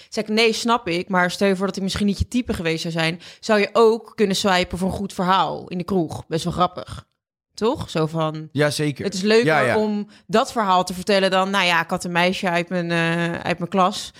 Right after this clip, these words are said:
Speaker 1: En, eh, ja, we gingen afspreken, een drankje doen en, eh, toen zijn we naar bed geweest samen." Dat, ja, dat,
Speaker 2: Ja.
Speaker 1: dat is een minder tof verhaal of zo, snap je? Dus dan,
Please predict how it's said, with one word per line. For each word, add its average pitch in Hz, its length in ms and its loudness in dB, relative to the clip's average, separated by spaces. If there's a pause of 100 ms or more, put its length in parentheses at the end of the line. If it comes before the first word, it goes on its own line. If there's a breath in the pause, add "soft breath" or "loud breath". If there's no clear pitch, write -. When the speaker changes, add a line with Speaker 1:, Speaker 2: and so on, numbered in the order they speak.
(140 loud breath)
Speaker 1:
En, 175 320 0
eh, 175 160 0
ja, 180 220 0
we 160 60 -6
gingen 175 240 0
afspreken, 190 480 -4
een 202 60 -2
drankje 202 360 -2
doen 208 200 0
en, 196 240 0
eh, 196 240 -2
toen 196 160 -6
zijn 214 220 2
we 202 60 -2 (320)
naar 202 100 -4
bed 226 180 0
geweest 160 340 -4
samen." - 260 -6
Dat, 180 120 2
ja, 156 200 2
dat, 170 280 -4 (200 loud breath)
Speaker 2:
Ja. 95 340 0
Speaker 1:
dat 202 120 0
is 196 100 -2
een 208 120 2
minder 196 540 2 (100)
tof 214 200 0
verhaal 185 420 2
of 160 120 -10
zo, - 180 -10
snap 180 240 -8
je? 214 100 -6
Dus 190 140 0
dan, 208 220 2